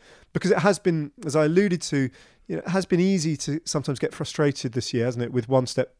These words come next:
forward and one step back, or even two steps forward and two very rapidly backwards again.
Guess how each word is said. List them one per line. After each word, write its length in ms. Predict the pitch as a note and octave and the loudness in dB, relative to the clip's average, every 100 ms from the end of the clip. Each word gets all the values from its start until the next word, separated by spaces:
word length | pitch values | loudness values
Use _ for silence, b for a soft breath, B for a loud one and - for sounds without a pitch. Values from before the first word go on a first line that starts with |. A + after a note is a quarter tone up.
| _ | _
forward 460 | - C3+ A#2+ A#2 | 0 2 2 0
and 120 | A2+ A#2+ | 0 0
one 140 | A#2+ | -2
step 300 | - A#2+ - | -2 -4 0
back, 260 | B2+ A#2+ B2 | 0 0 0
or 100 | A#2+ | -4
even 200 | A2+ G2+ _ B B B - - | -4 -10 _ B B B -18 -8
two 160 | - E3 | 0 2
steps 240 | - - | 2 0
forward 200 | - B2 | 0 0
and 120 | A2+ | 0
two 320 | - E3+ C3+ G#2+ | 0 0 0 -2
very 320 | B2+ D3+ C3+ B2+ | 2 6 6 6
rapidly 460 | C#3+ B2 A#2+ A2 | 2 2 -4 -4
backwards 480 | G#2+ C#3 - A#2 G2+ | 0 -2 -2 -6 -6
again. 340 | G#2 G#2 G2+ | -6 -6 -6